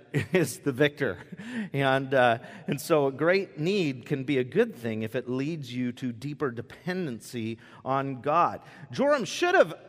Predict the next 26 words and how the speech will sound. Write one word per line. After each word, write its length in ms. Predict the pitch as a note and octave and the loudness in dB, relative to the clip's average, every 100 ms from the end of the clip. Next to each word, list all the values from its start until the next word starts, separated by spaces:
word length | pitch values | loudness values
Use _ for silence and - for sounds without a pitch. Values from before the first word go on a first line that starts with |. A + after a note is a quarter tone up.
| - - - - _ - | -20 -20 -20 -20 _ -2
inquired 680 | F3 F3+ - G3+ G3 E3+ D3 | -2 -2 0 2 4 4 0
of 100 | B2 | -2
the 100 | C3+ | -4
Lord 380 | C#3 C3+ B2+ B2 | -2 -2 -2 -6
before 300 | B2 C3+ C3 | -6 -4 -4
he 160 | B2+ - | -6 -4
ever 300 | - F3+ E3 | -2 0 -2
chose 380 | C3 D#3+ C3 G#2+ | -4 -2 -2 -2
to 80 | A2 | -8
go 160 | F#2 F#2 | -10 -8
to 60 | |
battle 440 | E2+ G2+ D#2 C#2 - _ _ _ _ _ _ _ | -6 -8 -8 -16 -20 _ _ _ _ _ _ _
to 80 | - | -4
find 340 | D3 D#3+ D#3 D3 | 2 2 4 4
out 200 | C3+ C3 | 2 2
whether 260 | C3+ B2 | 0 0
the 120 | A#2 | -2
Lord 320 | A#2+ B2 B2+ A#2 | -4 -2 -4 -4
would 180 | A2 | -6
give 140 | G#2+ G#2+ | -4 -6
him 140 | G#2 | -6
victory 460 | F#2 A2+ - A2 G2 | -8 -10 -8 -8 -6
or 60 | |
favor 380 | G2 B2+ A#2 G#2 | -6 -6 -4 -6
or 80 | F#2 | -8
not. 220 | E2 D#2 | -12 -16